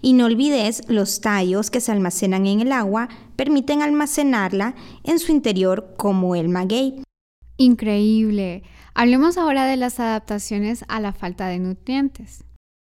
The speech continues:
Speaker 1: Los nutrientes, como las sales minerales, son fundamentales para que las plantas produzcan su propio alimento.
Speaker 2: Dicen que a la falta de nutrientes en el suelo,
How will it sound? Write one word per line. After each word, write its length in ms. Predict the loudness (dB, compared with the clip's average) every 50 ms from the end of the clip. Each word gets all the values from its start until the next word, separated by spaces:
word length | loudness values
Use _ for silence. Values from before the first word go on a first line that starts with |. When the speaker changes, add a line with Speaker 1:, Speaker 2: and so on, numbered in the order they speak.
| _ -20 -20 -16 -8
Speaker 1:
Los 260 | -4 0 0 0 2 2
nutrientes, 760 | 2 0 0 0 0 2 2 2 0 0 0 -2 -2 -4 -4
como 260 | -2 0 0 2 2
las 180 | 0 -2 -2 -2
sales 300 | -2 -2 -2 -2 0 0
minerales, 800 | 2 2 2 2 0 0 -2 -2 0 0 0 -2 -2 -4 -6 -10 -16 -20 -10
son 260 | -6 -2 0 0 0
fundamentales 840 | 2 2 2 4 4 4 4 2 0 0 0 -2 0 -2 -2 -4 -8 -4
para 220 | -2 -2 -2 0
que 100 | -2 0
las 180 | -2 -2 -2 -2
plantas 400 | -2 -2 0 0 0 -2 -4 -4
produzcan 540 | -2 -2 0 2 2 0 0 0 0 0
su 200 | 0 -2 -4 -4
propio 320 | -2 -2 -2 -2 -2 -2 0
alimento. 500 | 0 2 2 2 0 0 -2 -4 -8 -12 -14 -20 -20 -20 -20 _ _ -20 -4
Speaker 2:
Dicen 340 | -2 -2 -2 2 2 2 2
que 80 | 2 0
a 60 | 0
la 160 | 0 0 0
falta 320 | 0 -2 -4 -2 -2 -2 -2
de 140 | 0 2
nutrientes 680 | 2 2 2 0 -2 -2 -2 -2 -2 -4 -6 -8 -6 -2
en 100 | -2 -2
el 100 | -2 -2
suelo, 520 | -4 -4 -4 -2 -2 -2 -4 -6 -8 -10